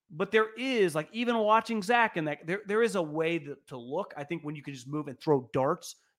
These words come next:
DeVito had a touchdown last night, just a dart. Purdy's just much more accurate. And I think if we go back on just the history of guys like him, it's just a little harder. We naturally like the guy that is bigger and stronger. Now, it doesn't mean he's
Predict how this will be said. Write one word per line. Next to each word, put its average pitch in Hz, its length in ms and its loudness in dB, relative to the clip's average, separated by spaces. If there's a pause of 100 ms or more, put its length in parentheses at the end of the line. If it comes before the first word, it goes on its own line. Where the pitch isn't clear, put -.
DeVito 208 400 4
had 156 160 0
a 131 60 -8
touchdown 135 480 -8
last 123 220 -10
night, 131 220 -8
just 127 180 -20
a - 40 -20
dart. 143 280 0 (580)
Purdy's 269 340 2
just 196 180 -2
much 165 380 0
more 165 300 -2
accurate. 180 520 -2 (420)
And 202 80 0
I 214 80 2
think 226 160 -4
if 190 120 -2
we 214 120 -2
go 196 140 4
back 180 500 4
on 156 120 -8
just 143 140 -14
the 147 60 -10
history 156 400 -6
of 123 120 -10
guys 139 400 -4
like 151 320 -4
him, 127 240 -12
it's 180 100 -16
just 254 180 -8 (100)
a 151 80 2
little 147 460 4
harder. 147 460 4 (460)
We 180 160 6
naturally 170 920 0 (600)
like 160 280 4
the 156 60 -4
guy 127 420 -2
that 131 180 -6
is 120 120 -6
bigger 127 400 -4
and 156 100 -2
stronger. 185 540 2 (540)
Now, 175 80 0
it 147 60 -2
doesn't 180 240 4
mean 165 140 2
he's 143 180 -2